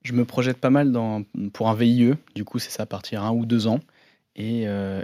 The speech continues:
et avoir la simplicité d'avoir un, un format qu'on connaît bien et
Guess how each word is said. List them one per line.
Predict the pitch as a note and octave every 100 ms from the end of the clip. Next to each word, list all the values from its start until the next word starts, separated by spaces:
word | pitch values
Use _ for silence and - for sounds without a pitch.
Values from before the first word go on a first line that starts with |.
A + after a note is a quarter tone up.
| -
et | A2
avoir | G#2+ A#2+
la | G#2
simplicité | - G#2 A2+ - B2
d'avoir | A2+ G2 G2
un, | F#2+ F#2+ - F#2+
un | G2+
format | - G#2 G#2+
qu'on | - G2
connaît | G2+ G2
bien | G2 G2+ G#2+
et | G2 F2+ F2+